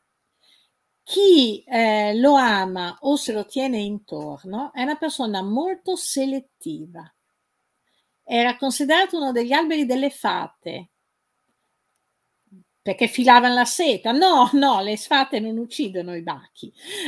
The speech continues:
ehm, non lo fanno. Ehm, ma considera che i bachi che bolliti si ottiene la seta sono gli stessi che se non li bolli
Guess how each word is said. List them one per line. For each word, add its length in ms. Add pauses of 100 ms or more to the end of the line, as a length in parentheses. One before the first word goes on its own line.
ehm, 520
non 140
lo 100
fanno. 640 (260)
Ehm, 340
ma 460
considera 760
che 120
i 160
bachi 840 (1120)
che 340
bolliti 840 (540)
si 200
ottiene 360
la 140
seta 460
sono 260
gli 120
stessi 440
che 120
se 120
non 220
li 140
bolli 640